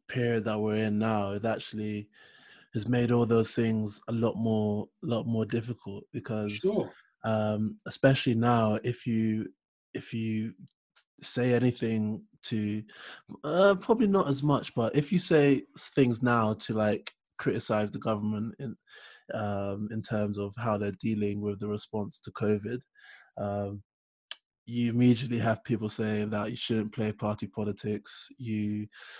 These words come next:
Speaker 1: you, we should be putting, you know, should be all in the same boat
Speaker 2: Yeah, I
Speaker 1: fighting
Speaker 2: agree.
Speaker 1: against
Speaker 2: Well,
Speaker 1: this.
Speaker 2: and this
Speaker 1: And all of that,
Speaker 2: <clears throat>
Speaker 1: I, I agree with as well. But I think there is a distinction between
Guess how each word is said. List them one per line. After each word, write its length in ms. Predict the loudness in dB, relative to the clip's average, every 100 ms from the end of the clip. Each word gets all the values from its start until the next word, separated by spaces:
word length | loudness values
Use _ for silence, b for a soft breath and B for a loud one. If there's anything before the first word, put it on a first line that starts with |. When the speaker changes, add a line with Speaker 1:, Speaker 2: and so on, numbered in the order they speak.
| B B
Speaker 1:
you, 280 | -8 -6 -4
we 60 | -6
should 180 | -6 -2
be 220 | -2 -2 _ _ _ _ _ _ -20 -6
putting, 460 | 0 0 0 -2 -4 -10 -8
you 140 | -4
know, 140 | -4 -4
should 200 | -6 -4
be 40 |
all 260 | 2 2 4
in 60 |
the 60 | 0
same 320 | 0 2 2
boat 280 | 0 -2 -2
Speaker 2:
Yeah, 100 | 2
I 20 | 4 6
Speaker 1:
fighting 40 |
Speaker 2:
agree. 120 | 6 6
Speaker 1:
against 160 | 4
Speaker 2:
Well, 140 | 2 2
Speaker 1:
this. 40 | 2
Speaker 2:
and 140 | 2 4
this 140 | 2
Speaker 1:
And 260 | 2 -2 -4 -14 B B
all 160 | 10 12
of 80 |
that, 220 | 12 10 6
Speaker 2:
<clears throat> 80 | 4
Speaker 1:
I, 220 | 8 8 8
I 160 | 8
agree 320 | 8 8 8
with 260 | 8 6 2 0
as 200 | 0 4
well. 300 | 6 6 4
But 200 | 0 0
I 60 |
think 260 | 2 0 2
there 200 | 2 4
is 180 | 4 2
a 60 |
distinction 640 | -2 -2 0 0 -2 -4 -4
between 640 | -6 -4 -2 -2 -2